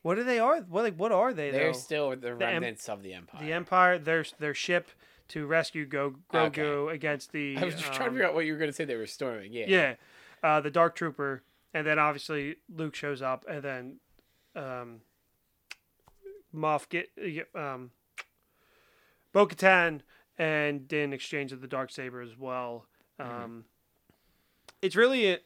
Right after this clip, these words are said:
Speaker 1: a cliffhanger of a finale too, 'cause, 'cause Grogu just leaves and then that's it.
Speaker 2: And it's kinda like, where does this go?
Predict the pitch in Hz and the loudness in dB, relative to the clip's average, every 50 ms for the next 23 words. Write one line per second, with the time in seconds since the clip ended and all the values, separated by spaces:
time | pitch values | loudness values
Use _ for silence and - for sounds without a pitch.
0 | - - 60 - - - - 165 - - - - 214 208 - 190 175 160 147 139 | -14 -18 -18 -16 -16 -14 -14 -14 -14 -8 -2 0 0 2 4 2 2 2 2 0
1 | 135 131 120 113 170 156 127 127 113 - 135 127 139 147 143 131 117 110 - - | -2 -2 -4 -6 -8 -8 -10 -10 -10 -10 -6 -2 0 0 0 -2 -4 -6 -6 -6
2 | 147 143 131 120 110 - - 131 123 127 _ _ _ _ - - - 135 120 120 | -4 -4 -4 -6 -10 -12 -12 -14 -14 -14 _ _ _ _ -16 -12 -12 -12 -12 -14
3 | - - _ _ _ _ _ _ _ _ - 165 156 160 147 143 156 147 139 151 | -18 -20 _ _ _ _ _ _ _ _ -2 0 0 0 0 -2 -4 -4 -4 -4
4 | 131 - 131 135 143 143 143 123 127 120 120 131 127 127 131 123 - - 135 135 | -6 -4 -4 -4 -2 -2 -4 -4 -6 -10 -10 -8 -8 -6 -8 -8 -8 -6 -6 -6
5 | 135 - _ _ _ _ _ _ _ _ _ _ _ _ _ _ - 143 139 131 | -6 -8 _ _ _ _ _ _ _ _ _ _ _ _ _ _ -8 -8 -6 -2
6 | - 160 160 160 156 135 113 117 117 120 123 127 127 127 123 117 107 110 107 - | 2 2 2 2 2 -2 -4 -4 -4 0 2 2 2 2 0 -4 -8 -10 -12 -12
7 | - - 113 113 98 | -8 -6 -4 -4 -4